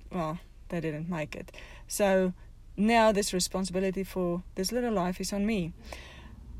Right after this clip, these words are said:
And the best of all is that it's a fruit-eating bird. In South Africa, we call it a muisvoël. It's like a mouse bird. I don't know what, what's the real name.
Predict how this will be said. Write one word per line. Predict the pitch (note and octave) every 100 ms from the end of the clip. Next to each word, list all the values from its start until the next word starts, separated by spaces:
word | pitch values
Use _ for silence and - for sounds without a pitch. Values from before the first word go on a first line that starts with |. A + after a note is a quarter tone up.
| -
And | B3+ C#4+ B3
the | C4
best | C#4+ G#4 -
of | -
all | F#4 F#4+
is | E4 -
that | C4+
it's | A#3+ A#3
a | C#4+
fruit-eating | - F4 F#4+ - G#3 G3 F#3+
bird. | - - - -
In | B3 A#3+
South | - C4+
Africa, | - D4 E4 D#4+
we | C4
call | - C4+
it | C#4+ C4
a | A#3
muisvoël. | G3 F#3 A3 C#4 - - F3+ G3
It's | G3+ -
like | G3+ F#3
a | F#3
mouse | F3+ F3 F#3 A#3+ C4 -
bird. | - F3 E3+ -
I | F3
don't | F#3
know | D#3+ D#3
what, | E3 E3 - - -
what's | F#3 F3 -
the | - E3+
real | G3 G3+
name. | F#3+ F#3+ B3